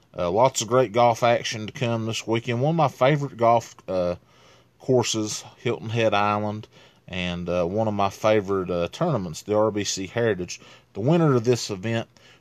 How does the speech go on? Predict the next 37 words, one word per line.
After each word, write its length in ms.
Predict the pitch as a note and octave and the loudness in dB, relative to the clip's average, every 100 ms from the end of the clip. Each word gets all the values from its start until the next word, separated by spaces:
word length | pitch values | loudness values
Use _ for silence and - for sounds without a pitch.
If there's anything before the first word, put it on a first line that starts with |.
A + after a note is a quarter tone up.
| - | -14
will 100 | G#2 | -4
be 140 | A#2 | -2
getting 420 | A2 B2 B2 B2 - | 0 0 0 -2 -2
a, 340 | G2+ G#2 F#2+ | 0 2 2
uh, 220 | F#2 F2+ F2 - | 2 0 -2 -6
plaid 600 | - - D3 D3+ C#3+ A2+ A2 | -10 0 2 4 2 -2 -6
jacket. 480 | G#2 C3 A#2+ - - _ - _ | 0 2 2 -2 -12 _ -20 _
It's 120 | - | -8
very 220 | - D#3+ F3 | 2 4 4
similar 460 | - E3 D#3+ D3 | 4 2 4 2
to 360 | B2 - C3 B2 | 0 -2 -2 -2
the 140 | G#2+ | -4
tradition 680 | - - G2+ B2+ B2+ - G#2+ | -4 -6 0 2 2 -2 -4
of 160 | G2+ F2 | -6 -6
the 60 | |
Masters 760 | F#2 A#2 C#3+ C#3+ - G2+ F#2 - - - - - | -4 0 2 2 -2 -4 -6 -6 -12 -20 -20 -8
in 140 | A#2 A2 | -4 -2
the 80 | |
sense 480 | G#2 - C3 A#2+ - | 0 0 0 0 -2
that 240 | G#2+ G2+ - | 0 -2 -2
you 60 | |
get 200 | G2+ B2 | 0 0
a 40 | G2 | 0
jacket, 600 | G2 B2+ D#3 D3 - - - - _ | 0 2 4 2 -2 -12 -20 -20 _
but 120 | A2 A2 | -2 0
it's 160 | G#2+ | 0
not 200 | D3 C3+ | 0 0
quite 280 | - D#3 D3+ | 2 2 2
the 80 | A#2 | -4
dr-, 340 | G#2 A#2 - | -4 -8 -6
green 460 | A2+ C#3 D#3 B2+ G#2+ | 0 2 2 0 0
jacket. 420 | G2 F2+ E2 - | 2 2 0 -8
You're 160 | G2+ G2+ | -10 -6
getting 380 | A2 A#2+ A#2 | -2 0 0
the 240 | A2+ F#2 F#2 | -4 -8 -10
plaid 500 | - - B2 A2 F#2 | -6 0 4 4 0
jacket, 540 | F2 F#2 F2+ - F2 | 0 0 0 -4 -12